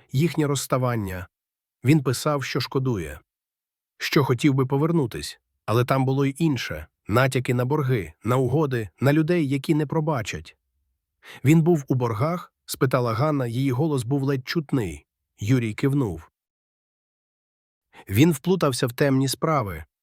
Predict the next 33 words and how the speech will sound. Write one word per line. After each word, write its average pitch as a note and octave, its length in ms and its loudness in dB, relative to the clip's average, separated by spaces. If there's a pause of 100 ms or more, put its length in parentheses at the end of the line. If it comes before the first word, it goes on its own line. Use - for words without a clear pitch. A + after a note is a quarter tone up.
(160)
Програмування C3 640 4
для A#2+ 180 0
тих, D#3+ 300 -2
хто - 180 -2
платив C3 360 2
більше, C#3 360 0
ніж B2 180 0
варто. C3 500 -2 (300)
Коли C3+ 200 4
він B2+ 160 4
помер, C#3+ 340 0
вони B2+ 220 2
почали B2+ 360 -2
шукати B2+ 400 -2
його A#2 200 0
родину. B2 500 -2 (200)
Я A#2+ 160 4
знайшов B2 440 0
вас B2 200 -4
першим». F#2 580 -4 (800)
«Але B2+ 200 4
вони D3 200 2
близько». C3+ 540 -4 (240)
Ганна C3+ 300 4
подивилась B2+ 500 -2
на A2+ 80 -6
Софійку, C3+ 500 -4
яка A#2 240 -2
притискалась B2+ 680 -2
до G2 100 -6
неї. E2 360 -8 (580)
Її C3 260 4
донька B2+ 480 -2